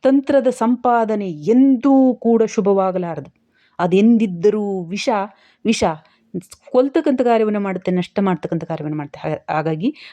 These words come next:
ಭಗವಂತನ ನಂಬಿ ಭಗವಂತನ ಮನೆಯಲ್ಲಿ ಬೆಳಕಿದೆ ಹೊತ್ತು ಕತ್ತಲಿಲ್ಲ. ಭಗವಂತನನ್ನ ನಂಬಿ ಪೂಜಾ ಕೈಕರ್ಯಗಳನ್ನು ಮಾಡಿ, ಯಥಾಶಕ್ತಿ ಮತಿ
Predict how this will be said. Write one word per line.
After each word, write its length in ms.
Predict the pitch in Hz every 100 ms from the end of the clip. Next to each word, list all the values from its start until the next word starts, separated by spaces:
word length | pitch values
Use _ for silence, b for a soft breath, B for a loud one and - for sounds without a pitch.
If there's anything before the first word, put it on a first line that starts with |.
| -
ಭಗವಂತನ 440 | 220 294 285 262 214
ನಂಬಿ 260 | 214 247
ಭಗವಂತನ 380 | 214 185 196 175
ಮನೆಯಲ್ಲಿ 360 | 185 185 180 165
ಬೆಳಕಿದೆ 460 | 160 208 254 226
ಹೊತ್ತು 360 | 208 185 - 165
ಕತ್ತಲಿಲ್ಲ. 520 | - 175 233 233 214 214 b b b 214
ಭಗವಂತನನ್ನ 560 | 269 262 220 208 190 180
ನಂಬಿ 260 | 196 214
ಪೂಜಾ 340 | 214 226 196 185
ಕೈಕರ್ಯಗಳನ್ನು 520 | 190 240 233 214 208
ಮಾಡಿ, 200 | 196 185
ಯಥಾಶಕ್ತಿ 600 | 175 190 165 202 - 233
ಮತಿ 380 | 208 226 254